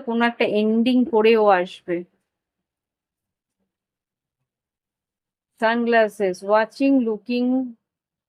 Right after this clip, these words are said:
পারসেপশন, স্টকিং। নিঘাত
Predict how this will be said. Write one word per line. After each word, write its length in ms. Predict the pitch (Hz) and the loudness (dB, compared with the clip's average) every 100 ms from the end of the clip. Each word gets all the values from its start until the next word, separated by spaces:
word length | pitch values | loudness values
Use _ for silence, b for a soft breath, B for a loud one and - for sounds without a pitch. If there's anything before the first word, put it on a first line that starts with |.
| _ | _
পারসেপশন, 580 | 202 202 - 220 - 240 226 | -2 -2 -2 -8 -6 -6 -4
স্টকিং। 360 | 233 202 214 214 202 - _ _ 311 302 _ _ - _ _ - | -2 -2 -2 -6 -8 -20 _ _ -10 -10 _ _ -20 _ _ -10
নিঘাত 680 | 220 233 285 247 214 262 | -4 2 2 2 0 0